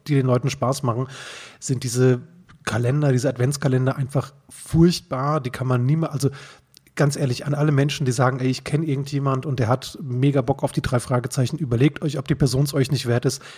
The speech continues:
selbst den Kalender zu machen. Ja, also kauft irgendwelchen geilen Merch und die Socken und keine Ahnung was. Ihr werdet vierundzwanzig coole Sachen finden, die man da reinmachen kann. Alles besser, als diese Dreckskalender zu kaufen, wo einfach einmal durchs Lager geschaut wird, was noch rumliegt und was noch übrig ist.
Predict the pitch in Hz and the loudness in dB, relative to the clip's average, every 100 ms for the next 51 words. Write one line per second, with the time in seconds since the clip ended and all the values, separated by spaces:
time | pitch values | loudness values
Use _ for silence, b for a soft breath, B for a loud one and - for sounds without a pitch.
0 | B 139 135 - 127 117 113 110 110 123 | B 2 2 2 -4 -2 0 0 0 -2
1 | 107 101 101 - _ b b b b _ | -2 -2 -4 -8 _ b b b b _
2 | 147 135 - 139 123 151 233 - 135 170 | 0 2 2 0 0 0 -2 0 0 0
3 | - 143 143 131 151 143 113 165 151 135 | -2 -2 0 -2 -2 0 0 0 2 2
4 | 139 - 143 139 117 131 156 135 123 120 | 2 0 -2 0 0 0 -2 -4 0 0
5 | 123 120 127 117 - 170 117 127 131 135 | 0 0 0 0 -2 -2 0 0 2 0
6 | - - - 156 135 - 123 120 123 - | -2 -14 -2 0 0 -2 -4 -2 -4 -4
7 | - 156 123 135 139 - 135 131 131 123 | 0 2 2 0 -2 -4 -4 -2 0 0
8 | 117 104 127 123 127 - 123 - 135 131 | 0 0 0 0 -2 -4 -4 -4 -2 -2
9 | - 127 117 117 120 B B B 139 120 | -2 -4 0 0 -2 B B B -2 -2
10 | - 110 113 - - 127 - 123 117 123 | 0 0 0 0 -4 -2 -2 0 0 0
11 | - 131 127 120 - 127 110 123 127 135 | -2 0 4 4 4 -2 0 -2 0 2
12 | 135 147 139 131 123 135 120 127 127 - | 2 2 4 4 4 4 4 4 2 4
13 | 123 135 127 131 - 139 - 151 156 143 | 4 6 4 4 4 4 4 6 6 6
14 | 120 123 - 139 - 139 151 120 - | 2 2 2 0 2 0 0 -2 -4